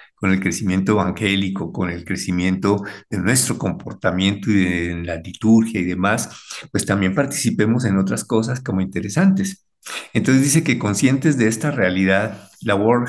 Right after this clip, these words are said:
Health Federation inició la celebración del Día Mundial del Corazón como una propuesta para impulsar esfuerzos que permiten hacerle entender a la humanidad el riesgo que significa la enfermedad cardiovascular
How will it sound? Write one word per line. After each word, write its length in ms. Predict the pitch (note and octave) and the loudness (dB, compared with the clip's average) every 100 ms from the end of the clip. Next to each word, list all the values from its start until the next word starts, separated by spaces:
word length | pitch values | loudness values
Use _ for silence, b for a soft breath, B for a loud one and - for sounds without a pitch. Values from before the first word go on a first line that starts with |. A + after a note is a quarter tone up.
| - | 0
Health 260 | B2+ A#2+ B2+ | 0 0 0
Federation 800 | A2 F#2 G#2 - - G2+ G2 - _ B B B | 0 2 2 0 -2 -6 -10 -16 _ B B B
inició 840 | - A#2+ G2 F#2+ B2 C3 D3 C#3 - | 0 2 2 2 4 4 4 2 0
la 140 | A#2 | 0
celebración 540 | G2+ G2+ G2 F#2+ G#2+ A2+ | 2 0 2 0 0 2
del 200 | A2+ A2 | 4 4
Día 160 | B2+ | 4
Mundial 380 | B2+ G2 F#2+ F#2+ | 4 2 2 2
del 160 | A2 G#2+ | 0 -2
Corazón 680 | G#2 F2+ - C#3+ - - - _ | -4 -2 0 0 0 -6 -16 _
como 200 | - F#2+ | -8 -2
una 160 | G#2 A2 | 0 0
propuesta 440 | A2+ G2+ G#2+ G2+ | -2 0 0 0
para 140 | A2 G#2 | 0 0
impulsar 460 | F#2+ F#2+ F#2+ G#2+ | -2 -4 -4 -4
esfuerzos 500 | G#2 - - - B2 | -4 0 0 0 -4
que 80 | - | -4
permiten 480 | A#2 F#2 G2 F#2+ G#2+ | -2 0 2 2 0
hacerle 360 | F#2 - G2+ A2 | -2 -2 -2 0
entender 420 | A2 G2 F2+ F#2+ | 0 0 0 0
a 60 | |
la 100 | A2 | 2
humanidad 640 | G2 F2+ F2+ F2+ A2 - B B B | 2 0 0 0 0 -2 B B B
el 180 | G2+ F#2+ | -2 2
riesgo 340 | G2 G#2 A2+ | 2 2 0
que 60 | A2 | -2
significa 580 | - F#2+ F#2 F#2+ - A2 | -4 -2 -2 -2 -2 0
la 100 | G2 | 0
enfermedad 420 | F#2+ F2 F2 F2 | -2 -2 -4 -4
cardiovascular 840 | A2 G2 F#2 - - F2+ F#2 F#2+ | -4 -2 -2 -4 -4 -2 -2 -4